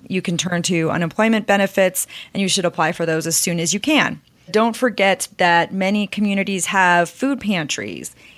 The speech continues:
and other programs that can help you pay your heating bill during the winter. So here where I live, where it gets very cold during the winter, there are programs that you can use to help pay your heating bill.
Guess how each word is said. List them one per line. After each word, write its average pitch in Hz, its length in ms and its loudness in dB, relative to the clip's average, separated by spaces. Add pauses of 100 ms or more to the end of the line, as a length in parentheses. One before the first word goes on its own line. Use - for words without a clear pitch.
(100)
and 196 140 -2
other 220 220 4
programs 180 600 2
that - 300 0
can 202 140 0
help 175 300 -2
you 170 120 -6
pay 170 440 2 (180)
your 175 80 0
heating 208 380 2
bill 165 160 4
during 151 180 -2
the 156 100 -2
winter. 160 380 -2
So - 240 -2 (380)
here 202 200 0
where 185 140 4
I 226 200 4
live, 208 220 2
where 185 140 0
it 170 60 -2
gets 165 160 -6
very 160 180 0
cold 220 320 0
during 180 240 0
the 160 80 -4
winter, 165 440 0 (280)
there 180 160 2
are 185 100 4
programs 175 920 -2 (120)
that 170 160 0
you 170 120 -4
can 202 240 -2
use 151 280 -2
to 170 100 -2
help 147 300 -6
pay 151 160 -4
your 156 160 -2
heating 196 320 2
bill. - 260 -2